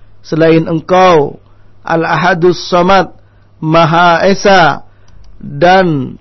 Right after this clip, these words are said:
tempat bergantung semua makhluk kepadanya, Alladzi lam yalid, di mana dia tidak beranak,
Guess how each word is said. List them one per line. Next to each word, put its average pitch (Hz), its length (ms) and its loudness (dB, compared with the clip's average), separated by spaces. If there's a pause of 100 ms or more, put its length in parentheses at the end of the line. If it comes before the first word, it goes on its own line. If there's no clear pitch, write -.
(140)
tempat 175 380 -2
bergantung 160 920 -2 (100)
semua 160 480 -4
makhluk 175 500 -2 (160)
kepadanya, 160 880 0 (640)
Alladzi 170 580 0
lam 180 240 2
yalid, 190 640 2
di 160 220 -6
mana 190 340 0
dia 185 320 2
tidak 180 400 -2
beranak, 180 720 -2